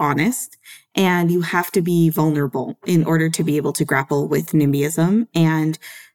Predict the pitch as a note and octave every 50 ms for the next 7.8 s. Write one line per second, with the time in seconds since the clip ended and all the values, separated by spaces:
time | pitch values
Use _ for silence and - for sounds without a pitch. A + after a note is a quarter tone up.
0 | _ _ - F3 F3 F3+ E3 E3 _ F3+ F#3+ G3 G3+ G3+ G3 - - F#3 F3 E3
1 | E3 D#3+ - - D3+ D3+ D3 D3 - D#3+ D3+ D3 D#3 - - D3+ C#3+ - C#3 C3+
2 | D#3 - - G#3 E3+ - D3 D#3 - - E3 D#3+ D#3 D3 D3+ E3 - D3+ C#3+ C#3+
3 | C3+ - - - - A#2 - - - D3 D3 - - - - - C3 - - -
4 | - - - _ _ _ _ _ _ _ E3+ E3+ G3+ G#3+ G#3+ G#3 G#3 G#3+ - -
5 | _ _ - E3+ F3+ F#3 G3 G3+ G#3+ A3 A#3 A#3+ B3+ B3 - _ _ _ - E3
6 | D3+ E3 F#3+ G3 G3 G3+ G#3+ G3 E3 F3 F3+ E3+ E3 E3 D#3 D#3 E3 E3 D#3+ -
7 | - _ _ - - - D#3+ D#3 D3 - - D#3 D3+ D3 -